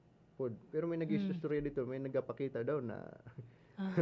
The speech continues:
Speaker 1: na
Speaker 2: <laughs> di
Speaker 1: white,
Speaker 2: ay.
Speaker 1: white lady daw, daw.
Speaker 2: Mm.
Speaker 1: Sabi sa mga silingan niya dito. Pero ato na siya gina-, ginatanaw ba sila lang may maka-, makahatag
Speaker 2: Makadugang.
Speaker 1: pa mga another information para makadagdag sa atong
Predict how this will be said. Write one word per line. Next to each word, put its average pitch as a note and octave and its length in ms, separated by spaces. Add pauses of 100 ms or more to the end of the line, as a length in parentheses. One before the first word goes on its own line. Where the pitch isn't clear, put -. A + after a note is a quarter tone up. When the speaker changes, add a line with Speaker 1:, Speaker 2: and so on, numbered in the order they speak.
(140)
Speaker 1:
na - 80
Speaker 2:
<laughs> - 80
di - 80
Speaker 1:
white, D#3 320
Speaker 2:
ay. - 0
Speaker 1:
white A#2 320
lady G#2+ 400
daw, A#2+ 320 (160)
daw. - 240
Speaker 2:
Mm. G3 480
Speaker 1:
Sabi G#3+ 160
sa C3+ 140
mga A#2 180
silingan G#2+ 480
niya G2+ 160
dito. G#2 320
Pero - 240
ato E3 320
na B2 240
siya A#2 160
gina-, A2 300 (580)
ginatanaw G#2+ 880
ba A2 160
sila - 240
lang A2 160
may G#2+ 160
maka-, - 460 (720)
makahatag F3+ 480
Speaker 2:
Makadugang. A#2 180
Speaker 1:
pa A#2 80
mga A#2 140
another A2+ 240
information G#2+ 580
para G#2+ 160
makadagdag G#2+ 560
sa - 240
atong G2 300